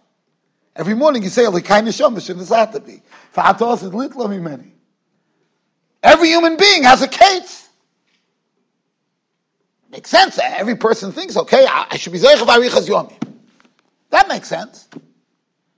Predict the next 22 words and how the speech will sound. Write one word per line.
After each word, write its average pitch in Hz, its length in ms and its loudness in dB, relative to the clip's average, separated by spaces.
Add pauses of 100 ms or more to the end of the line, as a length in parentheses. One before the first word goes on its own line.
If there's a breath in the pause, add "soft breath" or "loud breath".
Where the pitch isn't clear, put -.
(200)
Everyone 277 220 -4
says, 277 240 -4
"I'm 247 240 0
gonna 269 120 -4
be 247 160 -8
from 214 200 -10
the, 180 220 2
from 170 140 -12
the 160 80 2
hundred-year-old 160 560 -4
people." - 260 -20 (880)
They 185 260 -4
say, 143 240 -12
"Why 165 200 -6
not?" - 240 -12 (1000)
Why - 180 -8
shouldn't 180 240 -10
you 175 60 2
have 160 120 2
such - 200 -14
an 147 80 -12
attitude? 131 420 -18